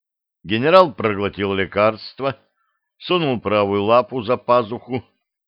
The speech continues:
подавил грудь и подсевшим, усталым голосом распорядился: «Перстень снять, на экспертизу, Антихристу позвонить немедленно». Через тройку минут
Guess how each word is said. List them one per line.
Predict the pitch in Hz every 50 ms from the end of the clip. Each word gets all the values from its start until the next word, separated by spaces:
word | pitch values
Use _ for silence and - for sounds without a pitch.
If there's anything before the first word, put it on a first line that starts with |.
| _ _ _ _ _ _ -
подавил | 104 101 110 123 143 160 160 143
грудь | 117 101 123 113 113 120 139 151 131 - - - _ _ _ _ _ _ _ -
и | 104 110 107
подсевшим, | 98 - - 98 - - - - 117 131 139 131 107 - 139 139 135 120 95
усталым | 82 85 - - - 117 123 131 131 117 101
голосом | 104 117 120 120 107 - 120 120 117
распорядился: | 117 120 - - - 117 117 117 98 101 101 98 87 - - 98 95 92 - _ _ _ _ _ _ _ _ _ _ _ _ _ _ _ _ _ _ _ _ _ _ _ _ _ -
«Перстень | 107 120 120 120 110 98 - - - 113 113 110 98
снять, | 78 - - 101 107 113 117 120 117 113 104 - - - _ _ _ _ _ _ _ _ _ -
на | 76 98 110 113
экспертизу, | 104 - - - 113 110 113 98 101 117 120 120 120 110 90 113 113 110 95 - - _ _ _ _ _ _ _ _ _ _ _ -
Антихристу | 78 92 104 107 98 - 123 131 127 110 107 113 117 104 - - 110 98
позвонить | 107 110 104 95 104 110 110 117 117 117 110 90 - - - - _
немедленно». | - 76 92 107 113 117 120 110 101 110 113 117 113 113 110 110 110 107 101 - _ _ _ _ _ _ _ _ _ _ _ _ _ _ _ _ _ _ _ _ _ _ _ _ _ _ _ _ _ _
Через | - 139 160 170 156 -
тройку | 185 185 202 185 - - 123 120
минут | 117 120 139 160 170 165